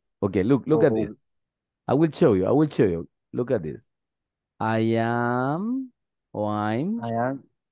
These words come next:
Speaker 1: shouting.
Speaker 2: I am shout-,
Speaker 1: Shouting.
Speaker 2: shouting angry.
Speaker 1: Be-, because I'm
Speaker 2: Angry.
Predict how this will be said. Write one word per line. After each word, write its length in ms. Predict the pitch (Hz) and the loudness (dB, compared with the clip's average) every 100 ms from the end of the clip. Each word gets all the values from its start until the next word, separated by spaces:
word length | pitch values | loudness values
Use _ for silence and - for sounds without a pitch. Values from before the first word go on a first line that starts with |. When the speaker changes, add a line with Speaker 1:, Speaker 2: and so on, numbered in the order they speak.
| _ _ _ _ _ _ _ | _ _ _ _ _ _ _
Speaker 1:
shouting. 600 | - 131 127 165 240 247 _ 101 - | 2 2 2 0 -2 -6 _ -20 -20
Speaker 2:
I 420 | 104 101 - 120 | -18 -18 -14 -8
am 240 | 117 120 117 | -6 -6 -6
shout-, 460 | - 120 101 90 - _ _ _ _ _ _ _ | 0 2 2 -4 -10 _ _ _ _ _ _ _
Speaker 1:
Shouting. 640 | - 127 135 175 233 226 - _ _ _ _ _ - - - _ _ _ _ _ _ - | -2 2 2 0 -4 -8 -14 _ _ _ _ _ -20 -20 -20 _ _ _ _ _ _ -16
Speaker 2:
shouting 760 | - 139 139 143 151 156 147 - _ _ | 0 0 2 2 0 -2 -4 -12 _ _
angry. 540 | 123 120 117 110 98 - | -4 -2 -2 -2 -4 -6
Speaker 1:
Be-, 120 | 120 | -6
because 680 | - 123 131 147 190 262 254 _ _ _ _ _ _ _ _ _ _ _ _ _ _ _ _ _ _ _ - | -4 -2 2 2 2 0 -6 _ _ _ _ _ _ _ _ _ _ _ _ _ _ _ _ _ _ _ -10
I'm 560 | 110 117 120 131 175 | -6 -2 -2 -2 -2
Speaker 2:
Angry. 520 | 226 113 113 120 101 | -4 -4 -2 -2 -2